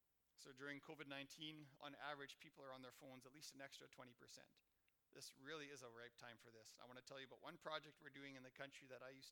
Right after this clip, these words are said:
to live, in that area. There's countless vil-, villages where believers have never set foot, ever. They've never seen a follower of Jesus, but they're on their phones. And now Matthew eleven twenty-eight, John three sixteen can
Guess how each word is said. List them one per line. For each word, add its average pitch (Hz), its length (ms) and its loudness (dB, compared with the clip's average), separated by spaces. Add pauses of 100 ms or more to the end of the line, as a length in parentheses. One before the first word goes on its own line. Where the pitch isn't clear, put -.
to 131 80 -10
live, 160 160 -6 (160)
in 123 80 -10
that 120 160 -6
area. 160 320 -4 (1300)
There's 147 80 0
countless 180 480 4
vil-, 156 240 2
villages 135 400 0
where 135 80 -4
believers 151 560 -2
have 143 160 -4
never 131 320 4
set 127 320 -2
foot, - 240 -8 (480)
ever. 123 320 0 (240)
They've 127 160 -8
never 143 160 2
seen 143 240 -4
a 127 80 -4
follower 117 320 -2
of 117 80 -10
Jesus, 110 400 -12 (320)
but 135 160 0
they're 135 140 2
on 139 100 2
their 143 160 2
phones. 117 480 -4 (560)
And 123 80 -4
now 139 320 8 (160)
Matthew 147 400 0 (160)
eleven 143 320 4
twenty-eight, 139 560 -2
John 135 160 0
three 147 240 -6
sixteen 147 400 -6
can 139 160 -10